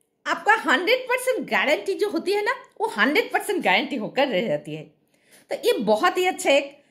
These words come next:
अ, प्रोसेसिंग है, बहुत ही अच्छा एक सिस्टम है। Then हम जाएंगे, ट्रेडिशनल बिजनेस जो होती है ना, वो focus on only local,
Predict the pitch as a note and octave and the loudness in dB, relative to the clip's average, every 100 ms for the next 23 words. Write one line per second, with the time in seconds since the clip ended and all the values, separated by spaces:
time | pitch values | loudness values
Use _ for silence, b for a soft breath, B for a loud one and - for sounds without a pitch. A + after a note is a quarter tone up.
0 | b G#3 G#3 G3+ G3 G3 G3 - C#4+ B3+ | b -6 -4 -2 -2 -4 -6 4 6 6
1 | B3+ F#4 F#4 C#4+ G#3 D3+ F3 - G3+ C#4+ | 2 -4 -2 -4 -4 -6 -10 -12 -4 -2
2 | D4+ E4 G#4 - - G3+ - D#4+ G3 - | 2 0 0 -6 -8 -10 -4 -4 -2 -8
3 | _ _ b b b b D#4+ D4+ B4 - | _ _ b b b b 0 0 -2 -12
4 | _ - F4+ D4+ A#3+ C4 G#4+ B3 - - | _ -4 -2 0 2 2 2 -4 -6 -12
5 | _ _ _ _ _ _ _ F4+ E4+ F#4+ | _ _ _ _ _ _ _ 0 2 2
6 | B4+ B4+ C5 G4 - - F#3 A#3+ D#4 G#4 | -2 -2 -2 -2 -8 -12 -6 -4 -4 -2
7 | G4+ E4 F4 F#4 A#4 B4+ A#4 B4 F4+ D#4 | -2 -2 -2 -2 -2 -2 -2 0 2 2
8 | A#4+ B4+ A4+ B4+ - _ _ - G#4 B4 | 2 2 2 0 -6 _ _ -4 0 4
9 | B4 A#3+ A#3 - B3+ D#3 | 4 6 2 2 0 0